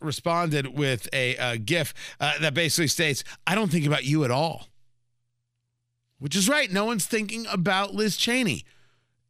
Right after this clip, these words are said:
Did she think this was going to get her love? Now, it did get her a hundred twenty-three thousand nine hundred likes.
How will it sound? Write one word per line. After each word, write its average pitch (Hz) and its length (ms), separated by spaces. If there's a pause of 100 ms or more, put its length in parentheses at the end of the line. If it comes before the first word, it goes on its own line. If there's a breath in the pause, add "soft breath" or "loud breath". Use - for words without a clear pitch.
Did 175 320
she 240 160
think 269 320
this 220 200
was 226 160
going 220 280
to 214 80
get 196 180
her 180 140
love? 143 580 (640 soft breath)
Now, 143 200
it 101 120
did 214 220
get 196 160
her 151 80
a 131 80
hundred 156 300
twenty-three 147 360
thousand 151 540
nine 156 240
hundred 131 320
likes. 180 680